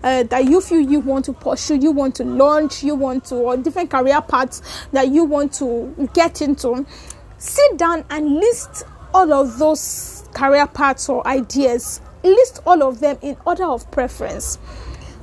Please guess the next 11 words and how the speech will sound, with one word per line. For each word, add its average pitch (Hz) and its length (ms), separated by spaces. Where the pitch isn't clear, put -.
Which 349 380
is 294 180
most 294 520
important 277 600
to 262 100
you 254 360
at 240 160
this 294 220
point 247 340
in 233 100
time? - 480